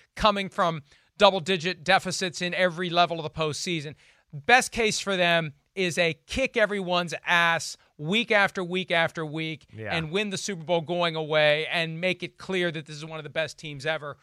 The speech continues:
Speaker 1: with two in a row. Worst case would be,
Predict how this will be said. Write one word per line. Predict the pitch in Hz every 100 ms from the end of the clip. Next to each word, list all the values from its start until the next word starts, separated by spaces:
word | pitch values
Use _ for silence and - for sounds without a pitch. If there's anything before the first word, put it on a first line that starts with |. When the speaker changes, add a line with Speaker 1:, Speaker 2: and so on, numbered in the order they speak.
| _ _ _
Speaker 1:
with | 170 175 -
two | 190 156
in |
a | 143
row. | 143 139 135 - _ _ -
Worst | 226 240
case | 240 208 -
would | 196 170
be, | 190 175 151